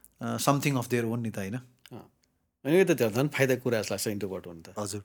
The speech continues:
Speaker 2: होइन? किनभने एकदम फोकस, इन्ट्रोभर्ट मान्छेमा फोकस बढी हुन्छ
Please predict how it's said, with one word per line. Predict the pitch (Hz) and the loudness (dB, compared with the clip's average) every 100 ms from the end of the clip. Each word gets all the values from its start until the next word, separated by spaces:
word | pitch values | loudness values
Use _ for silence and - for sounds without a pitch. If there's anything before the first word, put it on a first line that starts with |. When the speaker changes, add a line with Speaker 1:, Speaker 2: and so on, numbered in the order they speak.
| _ | _
Speaker 2:
होइन? | 98 143 139 | -4 -4 -2
किनभने | - 165 139 110 139 139 107 - _ _ _ _ _ _ _ _ _ _ _ | 4 4 4 2 0 0 -2 -8 _ _ _ _ _ _ _ _ _ _ _
एकदम | 170 220 165 | 4 4 4
फोकस, | - - 185 226 208 - - - - | -4 -6 0 4 4 2 -4 -10 -6
इन्ट्रोभर्ट | 160 190 180 185 | 2 4 4 2
मान्छेमा | 143 135 127 127 120 | 0 2 2 -2 -4
फोकस | - 120 113 - | -4 -4 -4 -6
बढी | 107 101 | -8 -10
हुन्छ | 82 82 | -12 -14